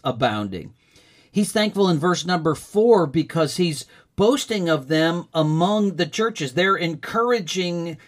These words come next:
uh, the other churches through their testimony, and that testimony of perseverance and enduring. So Paul is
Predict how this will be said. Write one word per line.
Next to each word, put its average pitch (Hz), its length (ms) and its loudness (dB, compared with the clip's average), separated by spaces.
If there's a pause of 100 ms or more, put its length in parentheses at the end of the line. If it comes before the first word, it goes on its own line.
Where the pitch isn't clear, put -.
(220)
uh, - 240 -10
the 170 300 -6
other 202 240 4
churches 208 480 -2
through 185 180 0
their 160 180 2
testimony, 156 680 -4
and 139 140 -2
that 175 200 -2
testimony 151 840 -4
of 139 440 0
perseverance 143 840 -2
and 131 220 -2
enduring. 113 640 -2 (380)
So 175 220 0
Paul 214 680 4
is 143 500 -2